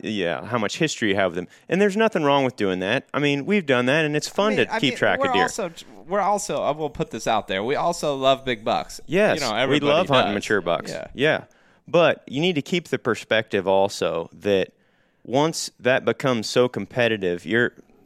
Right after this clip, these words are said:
Speaker 1: you're almost measuring the deer against other hunters and their success, not just you
Speaker 2: Oh, it's
Speaker 1: against the deer, so
Speaker 2: Yeah,
Speaker 1: to
Speaker 2: no,
Speaker 1: speak, and that's
Speaker 2: it's
Speaker 1: what
Speaker 2: become, yeah, it's be-, it's almost, it's become measuring, it's measuring yourself against another hunter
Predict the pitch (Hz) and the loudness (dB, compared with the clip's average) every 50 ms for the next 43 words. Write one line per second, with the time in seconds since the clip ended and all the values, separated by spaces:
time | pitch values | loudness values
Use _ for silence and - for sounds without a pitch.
0 | _ _ - - - - 107 123 147 170 175 160 135 - - 123 120 127 139 143 | _ _ -20 -20 -10 -4 0 0 2 2 2 0 0 0 -2 0 2 2 2 2
1 | 135 131 139 135 135 123 107 101 107 131 131 120 107 98 92 - - 113 107 120 | 2 0 0 0 0 0 -2 -2 0 2 2 4 4 2 2 0 -2 -4 -2 -2
2 | 120 113 - - 107 117 - 90 85 - - 143 135 113 - - - - - - | -2 -2 -2 0 0 0 0 0 -4 -4 -4 -4 -4 -2 -4 -6 -10 -10 -10 -14
3 | - - - 110 104 98 95 107 113 113 107 - - - - - - 87 - - | -12 -6 -6 -4 -2 0 2 2 4 2 2 0 -6 -8 -6 -4 -4 -4 -4 -6
4 | - - - - - 101 123 131 117 - - 92 110 113 107 - - _ _ _ | -8 -10 -12 -8 -4 -2 0 0 -2 -2 -6 -2 -2 0 0 -2 -4 _ _ _
5 | - - 104 113 117 113 104 95 107 107 104 98 - - - 87 87 90 117 135 | -14 -6 -2 0 0 0 0 0 0 -2 -2 -4 -8 -12 -14 -12 -6 -4 0 2
6 | 147 135 101 92 - - _ _ _ _ _ _ _ _ - - - 135 120 107 | 2 2 2 0 -4 -8 _ _ _ _ _ _ _ _ -10 -2 2 4 4 4
7 | 101 151 190 208 131 123 101 - 113 104 113 117 135 - - - 120 107 92 - | 2 0 2 2 2 2 2 2 0 2 2 2 2 0 0 0 2 2 2 0
8 | 180 147 - - 185 156 117 104 98 - 123 127 123 - - 123 - 151 151 156 | -2 -8 -10 -8 -6 -4 -4 -4 -6 -8 -12 -14 -12 -12 -12 -12 -10 -10 -10 -10
9 | 139 120 - - 120 110 - - 117 110 - - 117 107 104 98 98 104 107 110 | -10 -10 -12 -14 -18 -20 -16 -14 -14 -12 -10 -8 -8 -8 -8 -8 -6 -4 -4 -4
10 | 110 120 117 110 104 101 98 - - - - - - - 120 123 135 147 165 175 | -4 -6 -8 -8 -8 -10 -12 -14 -18 -20 -20 -18 -14 -12 -8 -6 -6 -6 -4 -4
11 | 160 151 139 127 117 113 110 98 - - - 139 131 120 - - 117 101 107 107 | -6 -6 -6 -6 -4 -4 -4 -4 -4 -2 0 2 2 2 2 0 -4 -4 -4 -4
12 | 104 - 107 101 98 95 82 80 - 135 123 110 95 92 - | -4 -6 -6 -4 -4 -4 -6 -6 -6 -4 -4 -2 -4 -4 -6